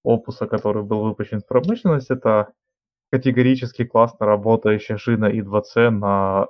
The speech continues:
F первом семействе процессоров. Ам, шина, которая, И два Ц, она, в принципе, не сильно высокоскоростная шина, то есть там до четырехсот кил-, килогерц по ней можно гонять данные от силы. Ну, частота шины четыреста килогерц.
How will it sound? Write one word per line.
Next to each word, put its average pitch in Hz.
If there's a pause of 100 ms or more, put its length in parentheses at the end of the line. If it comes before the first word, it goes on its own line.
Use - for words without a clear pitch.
F 113
первом 101
семействе 104
процессоров. 107 (540)
Ам, 104
шина, 160
которая, 110 (220)
И 127
два 120
Ц, 127
она, 139
в -
принципе, 113
не 117
сильно 107
высокоскоростная 117
шина, 117
то 104
есть - (340)
там 107
до 113
четырехсот 120
кил-, 107
килогерц 107
по -
ней 104
можно 98
гонять 98
данные 101
от 101
силы. 101 (380)
Ну, 147
частота 110
шины 101
четыреста -
килогерц. 104